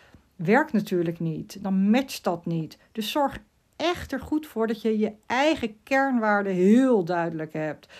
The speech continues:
Hierdoor leer je jezelf heel goed kennen en weet je dus ook wat jij belangrijk vindt.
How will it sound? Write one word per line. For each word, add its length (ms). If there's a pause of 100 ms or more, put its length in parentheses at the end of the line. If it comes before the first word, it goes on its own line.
(180)
Hierdoor 480
leer 260
je 80
jezelf 380
heel 180
goed 220
kennen 360
en 80
weet 200
je 60
dus 180
ook 180
wat 120
jij 300 (340)
belangrijk 680
vindt. 440